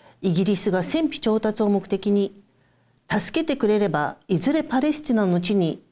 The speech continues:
ユダヤ人の国の建設を後押しするとユダヤ系財閥に約束し、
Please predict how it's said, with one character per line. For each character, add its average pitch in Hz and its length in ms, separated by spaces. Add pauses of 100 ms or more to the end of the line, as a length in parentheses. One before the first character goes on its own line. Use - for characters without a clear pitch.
ユ 165 100
ダ 226 100
ヤ 247 100
人 220 200
の 165 80
国 180 180
の 202 120
建 208 220
設 220 260
を 247 180
後 165 260
押 254 60
し - 120
す - 120
る 160 220 (500)
と 269 260
ユ 180 120
ダ 196 80
ヤ 226 140
系 233 200
財 220 220
閥 214 260
に 208 120
約 180 200
束 180 160
し、 160 280